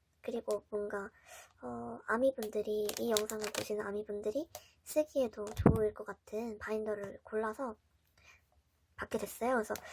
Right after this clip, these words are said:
이거는 비욘디 제품의, 어, 포토카드 보관 파일이고요. 이렇게 이거는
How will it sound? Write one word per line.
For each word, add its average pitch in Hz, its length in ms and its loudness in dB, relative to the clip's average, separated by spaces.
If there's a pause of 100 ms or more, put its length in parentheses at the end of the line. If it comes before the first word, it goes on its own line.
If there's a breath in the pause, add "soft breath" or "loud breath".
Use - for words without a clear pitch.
(260 loud breath)
이거는 311 580 2 (380)
비욘디 240 720 2 (760 loud breath)
제품의, 302 760 0 (140)
어, 233 140 -2
포토카드 311 540 0
보관 220 260 2
파일이고요. 247 1200 0
이렇게 226 480 -2
이거는 220 340 2